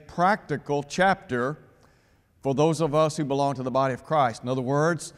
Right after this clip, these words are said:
practical by way of application to how we're to live and interact with one another. And so we're gonna be looking at Romans chapter twelve in just a moment or two.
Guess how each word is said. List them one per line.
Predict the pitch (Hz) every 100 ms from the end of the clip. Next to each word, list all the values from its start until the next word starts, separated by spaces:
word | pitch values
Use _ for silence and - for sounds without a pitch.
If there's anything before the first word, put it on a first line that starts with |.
| - _
practical | - 156 175 180 185 175 170
by | 139 139
way | 135 143
of | 139
application | 143 151 147 - 151 143 156 131
to |
how | 123 143
we're | 139 143
to | 139
live | 127 151 160
and | 135
interact | 123 139 131 139 156 - - - _ -
with | 123 131
one | 143
another. | 135 127 123 92 - - _ _ _ _
And | 101 107
so | 143
we're |
gonna | 147 143
be | 135
looking | 147 160 143
at | 127
Romans | 123 143 135
chapter | - 139 135
twelve | 123 - 135 135 135 -
in | 120 113
just | 127 135
a | 117
moment | 123 120
or | 113
two. | - 156 120